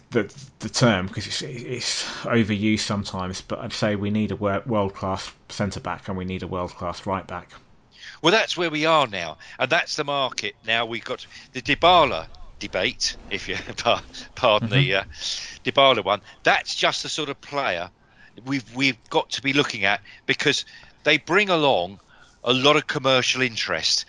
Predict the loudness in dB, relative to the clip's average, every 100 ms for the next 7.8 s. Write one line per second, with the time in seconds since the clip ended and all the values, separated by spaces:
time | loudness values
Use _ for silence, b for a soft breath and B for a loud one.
0 | B -6 -2 -2 0 -2 -2 0 2 2
1 | 4 2 0 2 2 4 4 6 6 2
2 | -6 0 0 0 -2 -2 -4 -6 B B
3 | B 0 0 0 -12 B B B B _
4 | 0 0 0 2 2 2 2 0 0 -2
5 | -2 -4 -2 -2 0 0 0 0 0 0
6 | 0 -4 -4 0 2 4 0 -4 -6 -2
7 | 0 0 -4 -4 0 0 0